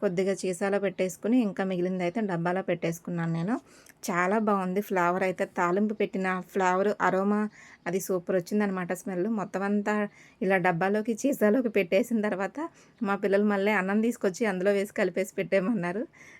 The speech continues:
అది కూడా బాగా ఒత్తిగా కలిపేసుకుని తిన్నారనమాట. ఆ రోజే చాలా బాగుంది. ఈ పచ్చడి ఊరిన తర్వాత ఇంకా బాగుంటుందన్నమాట. ఇది first of all పచ్చడి వేడి చేయదండి ఇది. ఎందుకంటే మనం బెల్లం వేసాం కాబట్టి ఇందులో ఆవపిండి, మెంతిపిండి ఏమీ వేయలేదు. తాలింపులో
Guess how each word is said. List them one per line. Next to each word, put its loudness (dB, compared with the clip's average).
అది 0
కూడా 2
బాగా -2
ఒత్తిగా 2
కలిపేసుకుని 0
తిన్నారనమాట. -2
ఆ 2
రోజే 2
చాలా 0
బాగుంది. -2
ఈ -6
పచ్చడి -2
ఊరిన 0
తర్వాత -4
ఇంకా -4
బాగుంటుందన్నమాట. -4
ఇది 2
first -4
of -4
all 0
పచ్చడి 0
వేడి 4
చేయదండి 0
ఇది. 0
ఎందుకంటే 2
మనం 2
బెల్లం 2
వేసాం 0
కాబట్టి -4
ఇందులో -2
ఆవపిండి, 0
మెంతిపిండి 0
ఏమీ 0
వేయలేదు. 0
తాలింపులో -2